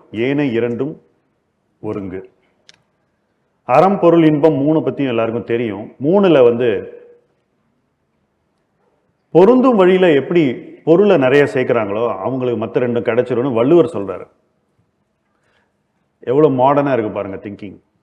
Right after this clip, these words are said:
எவ்வளவு நாள் முன்னாடி சொன்ன ஒரு விஷயம். So, எல்லாருக்குமே நமக்கு வேணும். We want to create wealth. ஆஹ், நம்மளுடைய quality of life-ஐ ஏத்தணும்னு நினைக்கிறோம். ஆஹ், இன்னும் நிறைய செய்யணும்னு நினைக்கிறோம் லைஃப்ல.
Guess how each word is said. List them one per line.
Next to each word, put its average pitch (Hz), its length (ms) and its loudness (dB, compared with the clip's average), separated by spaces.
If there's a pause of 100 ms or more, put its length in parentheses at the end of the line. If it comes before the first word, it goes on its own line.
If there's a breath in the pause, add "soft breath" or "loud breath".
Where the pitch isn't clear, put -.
(360)
எவ்வளவு 147 540 2
நாள் 131 220 2
முன்னாடி 123 280 -2
சொன்ன 113 320 -6
ஒரு 95 120 -8
விஷயம். 92 400 -16 (1500 soft breath)
So, 269 160 2
எல்லாருக்குமே 233 420 6
நமக்கு 202 260 4
வேணும். 180 280 4
We 113 260 -6
want 139 280 0
to 147 80 -4
create 135 340 2
wealth. 131 280 -2 (1040)
ஆஹ், 101 260 -10
நம்மளுடைய 113 360 -6
quality 131 360 2
of 107 80 -2
life-ஐ 120 320 0
ஏத்தணும்னு 127 360 -2
நினைக்கிறோம். 113 580 -2 (840 soft breath)
ஆஹ், 98 360 -10 (380)
இன்னும் 131 260 -4
நிறைய 139 300 6
செய்யணும்னு 127 340 0
நினைக்கிறோம் 101 460 -8
லைஃப்ல. 95 400 -10